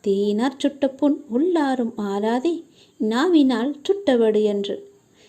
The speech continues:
தீயினால் சுட்ட புண்ணானது ஆறிவிடக்கூடியது, அதன் தழும்பு கூட மறைந்துவிடக்கூடும். ஆனால் ஒருவரை நாம் கோபத்தால், வெறுப்பால், புறக்கணிப்பால் அல்லது அந்த அகந்தையால்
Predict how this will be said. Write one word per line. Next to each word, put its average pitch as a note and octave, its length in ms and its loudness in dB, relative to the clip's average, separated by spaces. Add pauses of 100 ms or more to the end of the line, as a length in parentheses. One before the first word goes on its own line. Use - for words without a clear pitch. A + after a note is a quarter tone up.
(160)
தீயினால் A3+ 580 0
சுட்ட D4 380 0
புண்ணானது C#4+ 560 4 (160)
ஆறிவிடக்கூடியது, B3 1080 2 (380)
அதன் G3+ 300 -2
தழும்பு B3+ 440 2
கூட B3+ 360 2 (100)
மறைந்துவிடக்கூடும். B3 960 2 (440)
ஆனால் A#3 460 0 (140)
ஒருவரை D#4+ 440 4
நாம் C4 300 2
கோபத்தால், C4 760 0 (100)
வெறுப்பால், B3+ 580 2 (200)
புறக்கணிப்பால் C#4+ 840 2 (220)
அல்லது D#4 580 0
அந்த B3+ 300 0
அகந்தையால் D#4 760 0